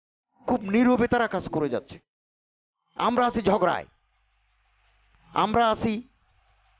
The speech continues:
হাত উপরে বাঁধবো না নিচে বাঁধবো, আমিন বিল জেহের না আমিন বিসির, এই, এই ঝগড়ায় আমরা ব্যস্ত।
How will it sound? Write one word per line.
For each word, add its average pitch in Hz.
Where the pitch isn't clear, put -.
হাত 196
উপরে 208
বাঁধবো 208
না 214
নিচে 196
বাঁধবো, 185
আমিন 185
বিল 185
জেহের 180
না 196
আমিন 185
বিসির, 185
এই, 254
এই 262
ঝগড়ায় 220
আমরা 190
ব্যস্ত। 180